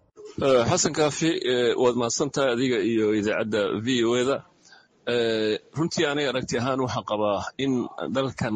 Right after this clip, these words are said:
ay waqtigan ka hirgeli karin federaal. Sababteedana waxay tahay federaalku wuxuu leeyahay nidaam ama hab dhaqan dowladeed gaar u ah. Hase yeeshee, federaalka maanta Soomaaliya ka jiro waa federaal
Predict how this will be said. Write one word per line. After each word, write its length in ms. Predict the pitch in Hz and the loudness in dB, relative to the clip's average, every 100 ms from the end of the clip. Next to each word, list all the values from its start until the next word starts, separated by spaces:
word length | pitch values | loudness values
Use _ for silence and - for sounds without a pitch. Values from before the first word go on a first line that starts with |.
| - | -4
ay 160 | 110 | -2
waqtigan 640 | 113 139 - - 107 101 95 _ _ _ _ _ - | -2 -2 -2 -4 -4 -6 -6 _ _ _ _ _ -10
ka 100 | 175 | -4
hirgeli 480 | 139 127 110 135 110 | -2 -2 -2 -4 -4
karin 300 | - 110 92 | -4 -4 -6
federaal. 520 | - 110 107 117 135 131 _ _ _ _ - | -6 -4 -2 -2 -2 -4 _ _ _ _ -12
Sababteedana 720 | - 117 135 143 - 131 120 | -6 -2 -2 -2 -2 -2 -2
waxay 260 | 117 110 110 | -4 -4 -6
tahay 180 | - 104 | -4 -4
federaalku 640 | - 113 117 131 127 - 135 | -6 -4 -2 -2 -4 -4 -4
wuxuu 240 | - 107 110 | -4 -4 -2
leeyahay 540 | 127 135 110 104 95 90 - | 0 0 0 -2 -4 -6 -6
nidaam 480 | 110 120 127 120 107 87 _ | -4 -2 -2 -2 -4 -6 _
ama 260 | 110 104 104 | -6 -6 -6
hab 260 | - 135 - _ - - - _ | -4 -6 -8 _ -20 -20 -20 _
dhaqan 320 | - 110 113 101 | -6 -4 -4 -2
dowladeed 560 | 110 110 117 131 117 - - | 0 0 2 0 -2 -6 -18
gaar 320 | 95 131 117 98 | -6 -2 -2 -2
u 100 | 101 | -4
ah. 120 | - - _ _ - - - | -6 -12 _ _ -20 -20 -20
Hase 400 | - - 120 - | -8 -6 -4 -2
yeeshee, 560 | 160 139 131 143 135 101 | 0 2 0 0 0 -2
federaalka 640 | - - 156 139 131 117 123 | -8 -4 -2 0 -2 -2 -2
maanta 300 | 117 143 131 | -2 -2 -4
Soomaaliya 460 | - 113 135 127 110 | -4 -2 -2 -2 -4
ka 100 | - | -4
jiro 300 | 135 104 101 92 - - _ | -4 -2 -2 -4 -8 -20 _
waa 220 | - 120 117 | -4 -2 -4
federaal 600 | - 165 127 127 117 | -4 -4 -2 0 0